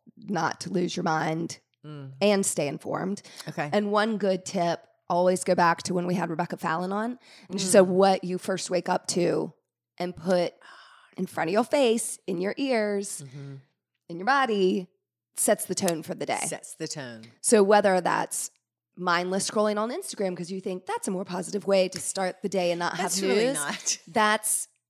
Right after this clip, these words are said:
Speaker 1: one way to do it.
Speaker 2: Mm-hmm.
Speaker 1: You know, another way is being bombarded by the news. And so you've
Speaker 2: Mm-hmm.
Speaker 1: gotta find your habits. Like,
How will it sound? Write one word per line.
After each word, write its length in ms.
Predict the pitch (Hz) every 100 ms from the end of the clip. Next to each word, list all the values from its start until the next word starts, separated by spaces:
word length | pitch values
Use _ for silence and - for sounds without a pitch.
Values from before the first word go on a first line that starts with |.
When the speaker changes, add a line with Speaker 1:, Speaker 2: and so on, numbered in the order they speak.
| _
Speaker 1:
one 340 | 233 226 226 208
way 180 | 185 180
to 80 |
do 220 | 170 170 165
it. 340 | 311 302 -
Speaker 2:
Mm-hmm. 340 | 151 151 135 135
Speaker 1:
You 100 | 262
know, 420 | 160 156 180 220 - _ _ _ -
another 380 | 208 190 202
way 420 | 190 196 185 208 214
is 160 | 185 165
being 240 | 185 180
bombarded 520 | 175 180 170 165 190 185
by 140 | 170
the 120 | 185
news. 440 | 170 165 185 220 208
And 120 | 202
so 100 | 208
you've 140 | 214
Speaker 2:
Mm-hmm. 60 | 180
Speaker 1:
gotta 200 | 240 220
find 480 | - 202 196 190 190
your 280 | 180 180
habits. 440 | 175 196 294 - -
Like, 180 | 175